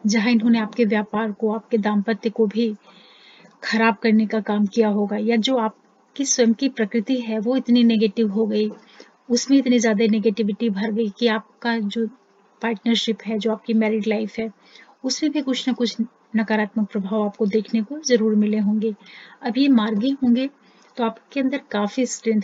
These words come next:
देंगे, आपका confidence ये वापस लेकर के आएंगे। ये आपके third house से संबंध बनाएंगे, तो आपके अंदर जो मेहनत, पराक्रम, एक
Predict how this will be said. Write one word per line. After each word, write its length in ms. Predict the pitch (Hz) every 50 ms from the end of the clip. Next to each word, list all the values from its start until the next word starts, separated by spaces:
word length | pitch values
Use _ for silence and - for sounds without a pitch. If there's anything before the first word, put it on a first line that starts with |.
| - 208
देंगे, 300 | 214 220 214 202 202 208
आपका 260 | 208 202 - - 233
confidence 600 | - - 226 226 208 - 240 214 233 233 208 - -
ये 80 | 233
वापस 400 | 214 214 202 202 - 220 202 - 214
लेकर 240 | 214 208 - 220 - - -
के 60 | 220
आएंगे। 380 | 208 208 208 208 202 214 214 202 - _ _ _ - - - - - - - - - - _ _ _ 226
ये 80 | 247
आपके 260 | 220 226 220 - 254 247
third 320 | - - - 254 247 240
house 300 | 220 - 220 226 226 -
से 140 | - 254 233
संबंध 420 | - - 220 214 214 214 220 220 214
बनाएंगे, 500 | 202 214 208 208 208 208 208 208 220 202
तो 120 | - 208
आपके 260 | 214 208 - - 226
अंदर 180 | 214 214 226 220
जो 140 | 202 233 214
मेहनत, 400 | 220 214 202 196 220 214 202 - -
पराक्रम, 560 | 214 208 208 202 196 - 226 214 208 208 208 196 - _ _ - - - - - - - - - -
एक 180 | 240 220 196